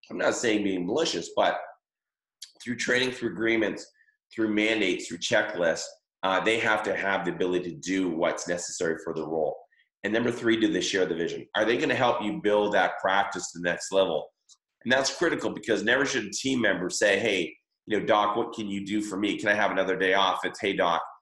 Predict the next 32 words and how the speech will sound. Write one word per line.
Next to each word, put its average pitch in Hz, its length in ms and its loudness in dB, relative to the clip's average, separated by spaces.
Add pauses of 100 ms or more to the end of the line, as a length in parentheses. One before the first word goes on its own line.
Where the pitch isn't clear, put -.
(180)
yeah, 110 260 2
I 92 140 0
got 98 300 4
it. 92 100 2
I'll 95 120 4
take - 280 -4
care 95 240 2
of 92 60 4
it. 90 140 4 (100)
I'm 92 60 -2
gonna 87 160 -4
do 95 120 -6
this 87 160 -6
better 87 300 2
than, 80 220 -4 (120)
than 87 120 -6
what 82 140 -6
you - 140 -20
think." 76 180 -10
That's 107 260 -2
the - 140 0
type 95 140 0 (120)
of 85 160 2 (600)
coworker, 113 580 2
team 110 260 -6
member 82 200 -2
that 82 140 -6
you 85 80 -6
need 82 140 -4
on 78 120 -2
your 76 100 -10
practice. - 640 -4